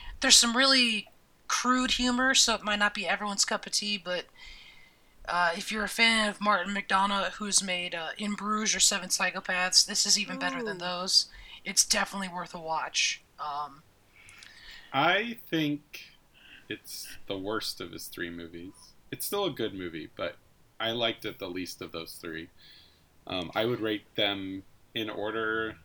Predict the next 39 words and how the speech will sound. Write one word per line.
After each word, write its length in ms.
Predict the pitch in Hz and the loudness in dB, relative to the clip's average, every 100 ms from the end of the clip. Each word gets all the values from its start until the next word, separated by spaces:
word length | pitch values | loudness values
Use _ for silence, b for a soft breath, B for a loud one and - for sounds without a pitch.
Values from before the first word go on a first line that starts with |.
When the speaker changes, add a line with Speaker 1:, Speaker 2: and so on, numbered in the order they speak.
| - | -14
Speaker 3:
in 140 | 107 | -10
which 220 | 104 107 - | -6 -6 -4
they've 180 | 101 - | -4 -4
come 200 | 107 98 | -6 -4
out. 280 | 101 147 - - - - - - _ _ - - | -4 -6 -10 -20 -20 -20 -20 -20 _ _ -20 -12
Um, 500 | 107 98 101 98 - - - - _ _ - | -8 -8 -8 -10 -14 -18 -20 -20 _ _ 6
I 80 | |
haven't 200 | 196 180 | 8 8
seen 180 | - 156 | 0 -2
Seven 220 | 139 131 | 0 -2
Psychopaths 580 | 110 120 110 - 101 92 | 0 -2 -2 -2 -2 -2
in 60 | 101 | -6
a 80 | 92 | -4
while, 240 | 90 87 | -2 -2
though, 300 | 87 87 87 - | -4 -4 -6 -8
so 180 | - | -10
it's 120 | 92 - | -10 -8
hard 220 | 104 92 | -6 -6
to 60 | 90 | -8
gauge, 380 | - 85 80 - | -6 -6 -6 -8
but 80 | 92 | -6
I 60 | |
feel 160 | 92 117 | -6 -2
like 140 | 98 101 | -2 -2
I 80 | |
like 240 | 92 90 - | -2 -4 -4
that 220 | 98 - | -4 -4
one 100 | 98 | -8
a 40 | |
little 180 | 85 90 | -8 -8
bit 140 | 87 95 | -10 -8
more 160 | 85 | -8
than 120 | 82 | -8
I 60 | 82 | -8
like 200 | 82 85 | -8 -8
this 220 | 87 - | -12 -12
one 160 | - 85 | -12 -10
when 100 | 85 | -10
I 160 | 82 | -10